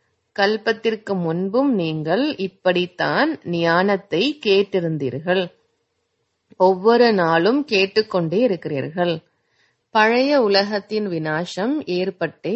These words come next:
தீரும். நல்லது. இனிமையிலும் இனிமையான, காணாமல் போய் கண்டெடுக்கப்பட்ட செல்லமான குழந்தைகளுக்கு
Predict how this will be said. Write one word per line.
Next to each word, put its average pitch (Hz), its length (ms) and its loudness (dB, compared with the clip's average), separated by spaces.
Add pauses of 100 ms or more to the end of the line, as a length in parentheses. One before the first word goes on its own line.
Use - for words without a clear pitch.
(120)
தீரும். 156 540 -6 (800)
நல்லது. 151 580 -2 (500)
இனிமையிலும் 202 840 2
இனிமையான, 175 800 0 (260)
காணாமல் 202 760 2
போய் 202 300 0
கண்டெடுக்கப்பட்ட 160 1000 -2 (640)
செல்லமான 226 640 4
குழந்தைகளுக்கு 170 960 -2